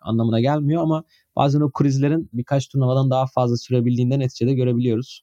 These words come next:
O anlamda da bu şekilde düşüşteki ülkelerin de tekrar orada olduğunu gösteren en azından çok önemli bir, bir turnuva geçirmesi gerekiyor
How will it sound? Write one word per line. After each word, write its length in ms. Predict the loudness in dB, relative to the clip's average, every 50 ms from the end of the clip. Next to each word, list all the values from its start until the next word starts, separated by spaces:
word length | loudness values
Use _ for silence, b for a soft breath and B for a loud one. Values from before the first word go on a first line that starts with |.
| _ -12 -4
O 80 | 0 0
anlamda 480 | 2 2 2 2 2 2 0 0 0
da 220 | 0 -2 -2 -4 -8 _ _ _ _ -14
bu 340 | -10 -10 -8 -2 0 0
şekilde 360 | 0 2 0 0 0 0 0 0
düşüşteki 460 | -2 -4 -4 -4 -2 -2 0 0 0
ülkelerin 420 | 0 0 0 0 2 2 2 0
de 80 | 0 0
tekrar 280 | -2 -4 -2 0 0
orada 280 | 0 0 0 0 -2 -2
olduğunu 360 | -2 -2 -2 0 0 0 0
gösteren 420 | 0 -2 -4 -6 -6 -6 -6 -6 -6 -8 _ _ _
en 120 | 0 2
azından 400 | 2 2 2 2 2 2 0 -2
çok 220 | -4 -6 -6 -2 0
önemli 240 | 2 2 2 2 2
bir, 140 | 0 -2 -2 _ -4
bir 100 | -6 -4
turnuva 300 | -2 -2 0 2 2 2
geçirmesi 420 | 2 0 0 0 0 0 0 0
gerekiyor 380 | 0 0 0 0 0 0 2